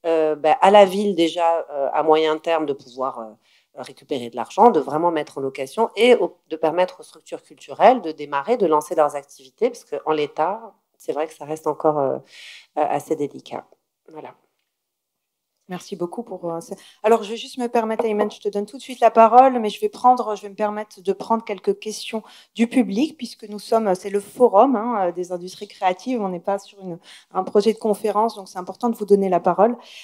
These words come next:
Speaker 2: euh, et c'est en lien aussi. Est-ce que vous arrivez chacun au sein de vos structures à générer des recettes qui permettent de couvrir en totalité ou en partie vos frais de fonctionnement ? C'est du très direct, merci pour, euh,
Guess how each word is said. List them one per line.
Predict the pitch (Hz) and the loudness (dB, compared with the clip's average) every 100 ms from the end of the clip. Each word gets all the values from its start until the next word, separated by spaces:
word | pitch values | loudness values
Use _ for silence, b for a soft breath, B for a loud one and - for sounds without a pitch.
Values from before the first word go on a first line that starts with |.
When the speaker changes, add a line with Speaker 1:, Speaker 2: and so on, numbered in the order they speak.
| B | B
Speaker 2:
euh, | 196 196 | 2 2
et | 196 | -2
c'est | - 202 | 0 4
en | |
lien | 196 190 220 | 4 4 2
aussi. | 196 - - - B B B | 2 -2 -8 -10 B B B
Est-ce | - 247 - | 0 0 2
que | - | 2
vous | 320 254 | 4 4
arrivez | 240 240 247 | 2 4 0
chacun | 247 262 277 269 | 2 -2 2 2
au | |
sein | 254 247 | 2 0
de | |
vos | 214 | 2
structures | 214 - 247 - 285 | 2 0 -8 -2 2
à | 196 | 4
générer | 170 220 277 277 254 | 4 4 4 4 2
des | 214 | 0
recettes | 196 190 220 - - _ b b b _ | 0 0 -4 -6 -12 _ b b b _
qui | - 262 | -10 2
permettent | 269 247 247 262 | 4 6 4 4
de | 214 | 2
couvrir | 214 277 247 240 233 - | 4 4 4 4 2 2
en | 240 | 0
totalité | 247 - 302 294 302 254 247 262 247 | -2 -2 -2 4 4 4 -4 -4 -2
ou | 247 254 | 10 10
en | |
partie | 247 226 - - 311 | 10 6 4 -2 2
vos | 214 208 | 4 4
frais | - 302 | 2 -2
de | 247 220 | 2 2
fonctionnement ? | 254 262 - 220 180 143 _ _ _ _ _ _ _ _ _ _ _ _ _ _ _ _ _ - | 2 -4 0 -2 -2 -6 _ _ _ _ _ _ _ _ _ _ _ _ _ _ _ _ _ -4
C'est | |
du | 202 196 | -4 -6
très | - 254 | -12 -10
direct, | 226 208 220 - | -6 -4 -6 -8
merci | 208 - - | -10 -8 -12
pour, | 233 202 175 | -2 0 0
euh, | 165 156 | -2 -4